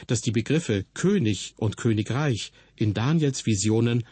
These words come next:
austauschbar gebraucht werden. Das heißt, der Herrscher steht auch für sein Reich.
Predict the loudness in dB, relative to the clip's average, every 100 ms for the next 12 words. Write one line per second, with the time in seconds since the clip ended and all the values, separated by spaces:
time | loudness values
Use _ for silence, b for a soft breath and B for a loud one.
0 | B -2 0 0 -2 -2 -2 -2 -4 -2
1 | -2 -2 -4 -4 -4 -2 -2 -6 -8 _
2 | _ b b b -4 -2 0 -2 -4 B
3 | B -4 -2 -2 -2 0 -2 -2 -2 -2
4 | -4 -4 -2 -2 -2 -2 0 0 0 0
5 | -2 -8